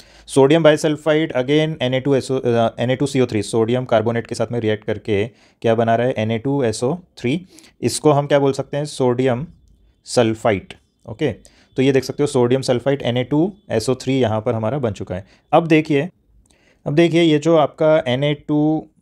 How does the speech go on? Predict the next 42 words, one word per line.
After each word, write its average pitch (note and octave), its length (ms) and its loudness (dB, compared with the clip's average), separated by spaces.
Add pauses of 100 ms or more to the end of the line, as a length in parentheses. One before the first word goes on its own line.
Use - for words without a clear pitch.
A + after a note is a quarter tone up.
एस A#2 200 -4
ओ B2+ 40 0
थ्री, A#2+ 300 -4
सोडियम C3 340 2
सल्फाइड C3 460 0
यहाँ A2 140 -2
पर A#2 120 -4
बना A2 220 0
है A#2+ 140 -2 (420)
फर्स्ट C3+ 260 2
और C3+ 60 4
सेकंड B2 320 -2
रिएक्शन A#2+ 340 -2
के B2+ 100 -4
बाद A2+ 200 2
में, A2+ 160 -4 (400)
इसको F3+ 260 0
जब F#3 120 2
सल्फर C#3+ 420 2
के F3 120 2
साथ E3 160 2
ट्रीट C#3+ 260 -4
करते G#2 240 -4
हैं F2+ 120 -8 (280)
तो D#3+ 60 -2
यहाँ B2 300 2
पर D#3 140 0
हमारा C3+ 440 0
एन A#2+ 200 -2
ए B2+ 100 0
टू D3 460 -4
एस A2 240 -4
टू B2+ 100 0
ओ G#2 140 0
थ्री C3 300 -6 (340)
जो A2 160 0
कि B2 140 0
हमको A2+ 260 -2
बनाना G#2 320 -2
था, B2 180 -6 (300)
ठीक G#2+ 120 -6
है, C#3+ 120 -2